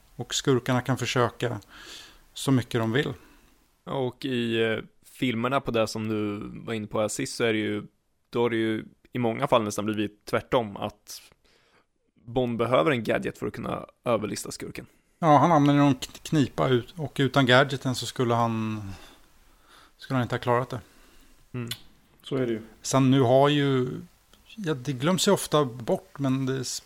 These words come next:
Speaker 1: s-, ja, skurkarna i filmserien har ju faktiskt också sin del av ganska mycket gadgets också.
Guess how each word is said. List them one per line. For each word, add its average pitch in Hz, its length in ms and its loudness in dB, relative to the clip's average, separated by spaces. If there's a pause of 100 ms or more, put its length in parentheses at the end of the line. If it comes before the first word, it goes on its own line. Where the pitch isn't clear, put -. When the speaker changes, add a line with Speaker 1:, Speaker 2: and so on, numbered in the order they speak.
(140)
Speaker 1:
s-, - 220 -10 (200)
ja, 120 220 -2 (120)
skurkarna 139 500 0
i 127 40 -2
filmserien 139 500 -2
har 143 180 -2
ju 185 60 -2
faktiskt - 400 -6
också 160 580 -6 (1700)
sin 139 280 2
del 120 240 4
av 113 80 2
ganska 120 240 -2
mycket 117 260 -2
gadgets 117 480 0
också. 135 280 -6